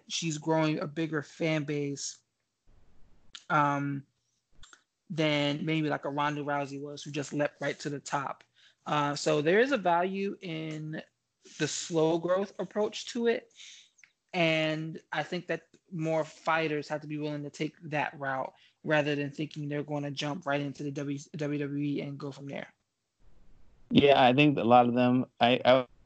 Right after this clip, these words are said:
Speaker 2: always find it odd how a lot of them wanted to be put on these big cards, their big spots, but they got really offended when C M Punk got put into the highest level of their sport. It's like, "Well, you wanna be in WrestleMania. What's the difference?"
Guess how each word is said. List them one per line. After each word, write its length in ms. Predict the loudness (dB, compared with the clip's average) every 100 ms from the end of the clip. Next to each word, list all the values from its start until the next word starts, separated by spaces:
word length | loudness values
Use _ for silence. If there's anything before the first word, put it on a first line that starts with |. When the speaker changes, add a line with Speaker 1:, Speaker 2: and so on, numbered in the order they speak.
| -4 6
Speaker 2:
always 180 | 6
find 160 | 8 8
it 40 |
odd 240 | 10 10 8
how 140 | 6
a 60 | 8
lot 160 | 8
of 80 | 6
them 160 | 6 6
wanted 160 | 6
to 60 | 6
be 160 | 6 6
put 160 | 8
on 100 | 8
these 140 | 8 8
big 180 | 6
cards, 420 | 8 8 8 6 8
their 120 | 10
big 240 | 12 10
spots, 400 | 8 8 10 6 -2 _ _ _
but 260 | 8 8 6
they 100 | 6
got 220 | 8 8
really 300 | 8 8 6 0 -20 -12 -6
offended 380 | 2 6 8 8
when 160 | 6 6
C 160 | 10 10
M 140 | 10
Punk 380 | 8 8 6 8
got 260 | 8 8 4 _
put 160 | 4 6
into 300 | 8 8 6
the 140 | 6 6
highest 340 | 8 6 6
level 200 | 6 6
of 80 | 6
their 140 | 4
sport. 260 | 6 8 8
It's 100 | 8
like, 240 | 6 6 -4 -20 _ 8
"Well, 100 | 10
you 60 | 10
wanna 120 | 8
be 80 | 6
in 60 |
WrestleMania. 960 | 4 2 _ -20 -4 2 6 6 6 6
What's 160 | 6
the 60 | 8
difference?" 440 | 8 6 2 -6